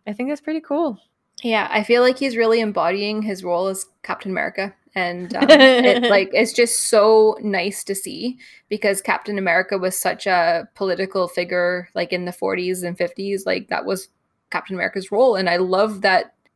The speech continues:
Speaker 2: Chris Evans is just embodying all of that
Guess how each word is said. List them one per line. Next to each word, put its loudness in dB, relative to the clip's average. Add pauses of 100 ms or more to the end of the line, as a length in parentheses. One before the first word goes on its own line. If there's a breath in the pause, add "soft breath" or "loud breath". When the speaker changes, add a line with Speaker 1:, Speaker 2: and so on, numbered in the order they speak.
Speaker 2:
Chris -6
Evans -4 (420)
is 4 (360)
just -6
embodying -2
all 0
of -4
that -6